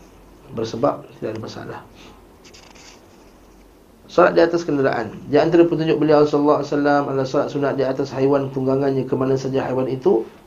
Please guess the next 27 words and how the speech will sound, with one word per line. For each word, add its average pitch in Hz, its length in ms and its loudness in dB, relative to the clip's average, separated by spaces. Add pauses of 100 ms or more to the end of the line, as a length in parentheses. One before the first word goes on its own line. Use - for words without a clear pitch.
menghadap. 113 480 -6 (800)
Maksudnya 139 400 -6
walaupun 147 320 2
tak 147 160 -4
ikut - 160 -2
kiblat, 165 320 -4 (320)
tak - 0 -
ada 131 140 -2 (180)
masalah. - 400 -12 (1600)
Beliau 180 240 6
sallallahu 196 80 6
alaihi 202 160 4
wasallam 202 160 8
memberi 190 480 4 (160)
isyarat 185 480 4
de-, 165 160 0
kepada 170 320 4
kepalanya 170 560 2
pada 160 240 -2
saat 139 240 -2
rukuk 147 400 -2
dan 131 80 -6
sujud. 113 240 -8
Maksud - 160 -16
isyarat. 107 280 -12 (120)
Allahu 107 400 -8
Akbar. - 260 -12